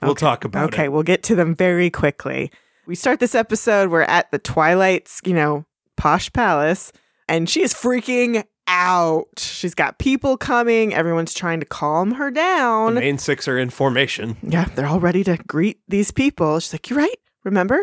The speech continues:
Speaker 2: Equestria and Yak-, Yakistan haven't opened their borders for hundreds of moons." Uh, so we find out that the Yak-, Yakistan, they are so far north of the Crystal Mountains, which are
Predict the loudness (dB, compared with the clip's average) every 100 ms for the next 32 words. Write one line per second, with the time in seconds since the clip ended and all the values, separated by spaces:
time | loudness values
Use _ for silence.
0 | -2 -6 -4 -2 0 0 0 -2 -2 -2
1 | -6 -2 0 0 -4 -2 2 2 0 -4
2 | _ _ _ -2 0 0 0 0 2 2
3 | 2 2 0 0 -2 -4 -2 -2 0 0
4 | 0 2 2 2 0 -6 -14 _ _ _
5 | -2 0 2 2 2 2 0 -2 -2 -4
6 | 0 0 2 0 0 0 2 2 2 2
7 | 2 4 2 0 -4 -2 0 2 2 -2
8 | -6 -8 -2 2 2 0 0 0 0 0
9 | -2 -4 -4 -6 -2 -2 0 0 0 2
10 | 2 2 -2 -6 -4 -4 -2 -2